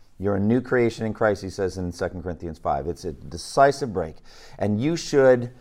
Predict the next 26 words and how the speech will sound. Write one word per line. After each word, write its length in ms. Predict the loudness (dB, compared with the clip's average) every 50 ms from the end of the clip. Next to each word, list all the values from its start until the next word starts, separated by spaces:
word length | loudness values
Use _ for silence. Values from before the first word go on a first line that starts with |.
| -20 -20 -20 -16 -8
consider 680 | -2 0 0 0 0 -4 -6 0 2 4 8 8 8 8
yourself 600 | 6 4 0 0 -2 -4 -4 -4 -4 -4 -6 -10
that 200 | -10 -10 -10 -12
way. 140 | -14 -14 -12
You 140 | -10 -10 -10
should 180 | -10 -12 -14 -16 -8 -2
think 240 | 0 0 0 0 -2
of 100 | -4 -2
yourself 580 | 0 0 -2 0 2 2 4 4 4 0 -2 0
dead 220 | 2 2 2 2 0
to 40 | -6
sin, 380 | -8 -6 -8 -8 -8 -8 -14 -18 -20 _ _ _ -20 -20 -20 _ -20 -20 -20 -20 -20 -14 -8
but 120 | -6 -2
alive 380 | 0 4 6 8 8 8 8 6
to 80 | -2 -4
God 260 | 0 2 2 2 2
in 120 | 0 -4
Christ 320 | -4 -4 -4 -4 -4 -8 -12
Jesus. 420 | -14 -14 -14 -16 -18 -20 -20 -20 -20 -20 -20 -20 -20 -20 -20 -20 -18 -10
And 220 | -6 -6 -6 -4
so 180 | 2 2 2 2
think 340 | 2 0 0 0 0 2 4
about 340 | 8 12 12 12 12 10 6
that, 260 | 6 6 6 6 4
and 200 | 0 -2 0 2
then 240 | 2 2 2 0